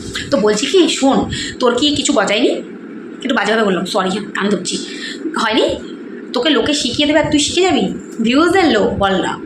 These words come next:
বল, ভিউজের লোভ। কেউ তোকে ক্যাপশন লিখতে, আমি খুব ভালো মতন জানি টিপাল এগুলো করে, ঠিক আছে? আমি খুব ভালো মতন জানি, কারণ আমার সাথে যখন, প্রীতমের সাথে যখন, আহ, প্রীতম, আমি যখন প্রথম প্রথম YouTube-এ আসি, আমি তো এত কিছু বুঝতাম না।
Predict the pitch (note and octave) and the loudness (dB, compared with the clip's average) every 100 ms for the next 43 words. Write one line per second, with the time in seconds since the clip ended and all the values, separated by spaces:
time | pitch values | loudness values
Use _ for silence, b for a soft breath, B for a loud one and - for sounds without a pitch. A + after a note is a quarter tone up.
0 | F3 G3 E4 C4+ D#4 G4 G4+ D4+ F#3+ - | -2 0 4 4 4 6 6 4 2 0
1 | B B B B D4+ C#4+ F#4+ C#4+ C#4 C#4+ | B B B B 2 4 4 2 2 0
2 | A3+ G3+ C#4+ C#4 B3 A#3 A3+ B3 D4 F4 | -2 0 2 2 2 0 0 2 2 4
3 | E4+ - G#3+ C#4+ D#4+ E4 D#4 D4 C#4+ B3+ | 2 0 0 2 4 4 4 4 2 2
4 | A3+ G#3 G3 D#3+ C#3 - - - D4+ D#4+ | 2 2 2 -2 -4 -6 -6 -2 0 2
5 | B3 B3 - C4 A#3 G#3 G#3 F#3 G3 F#3+ | 0 -2 -2 0 0 0 -2 0 -2 0
6 | G3 G#3+ A#3+ B3 A#3 B3 A#3+ B B - | 0 0 0 0 2 0 -2 B B 0
7 | A#3 A3+ A#3 A#3+ A#3 A#3 A#3+ A#3+ - - | 0 2 0 0 0 0 0 -2 -8 -4
8 | A3+ G#3 G3+ A#3 A#3+ A3+ A#3 A#3+ A#3+ C4+ | 0 2 2 2 0 2 0 2 4 4
9 | C#4+ A#3 C4 C#4+ A3+ G#3 G3+ G#3+ G#3+ A#3 | 4 4 4 4 2 0 0 0 -2 0
10 | C4 A3 B3 D#4+ A4+ | 0 0 2 2 2